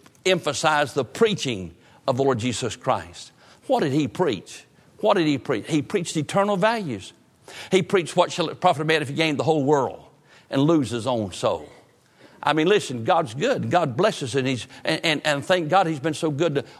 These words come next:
all of us, more than we ever deserved physically and financially every other way. But my dear friend, listen,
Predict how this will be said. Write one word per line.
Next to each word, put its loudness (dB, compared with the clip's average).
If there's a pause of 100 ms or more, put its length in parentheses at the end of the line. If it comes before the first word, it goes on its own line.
(120)
all 6
of 4
us, -4
more 4
than 2
we -2
ever 2
deserved 0
physically -2
and -6
financially 0
every 0
other 2
way. 0 (1000)
But -4
my 4
dear 2
friend, 2
listen, 0